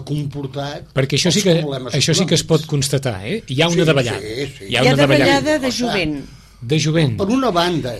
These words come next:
Speaker 1: i per l'altra, la qüestió econòmica
Speaker 2: D'acord.
Speaker 1: no ajuda,
Speaker 2: Continuem,
Speaker 1: doncs.
Speaker 2: continuem amb la qüestió econòmica, perquè su-, no sé si la davallada de jovent té alguna cosa a veure amb la crisi o no.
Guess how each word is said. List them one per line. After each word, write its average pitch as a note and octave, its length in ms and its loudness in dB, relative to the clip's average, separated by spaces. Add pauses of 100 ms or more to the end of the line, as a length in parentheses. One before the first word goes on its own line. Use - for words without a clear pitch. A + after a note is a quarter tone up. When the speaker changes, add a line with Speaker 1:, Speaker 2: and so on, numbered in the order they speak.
Speaker 1:
i F#3+ 120 -2
per D3 220 -6
l'altra, D#3+ 340 -6
la C#3 220 -4
qüestió C3+ 340 -12
econòmica C3 540 -6
Speaker 2:
D'acord. B2 300 0
Speaker 1:
no C#3 100 0
ajuda, B2+ 340 -4
Speaker 2:
Continuem, D#3 420 4
Speaker 1:
doncs. - 180 0
Speaker 2:
continuem D#3 460 2
amb F3 100 2
la D#3 60 2
qüestió D3 220 0
econòmica, D3 420 0
perquè C#3 220 -4
su-, A#2+ 180 -4
no C3 180 -2
sé D3+ 120 -2
si F3+ 140 0
la E3 100 -4
davallada G#2+ 400 -4
de A2 120 -4
jovent A#2 320 -4
té C#3 80 0
alguna A2+ 240 -2
cosa A#2 180 -6
a A2+ 40 -4
veure G#2 180 -4
amb G#2 80 -10
la G#2+ 80 -10
crisi G#2+ 300 -6
o G2+ 60 -8
no. F#2+ 160 -14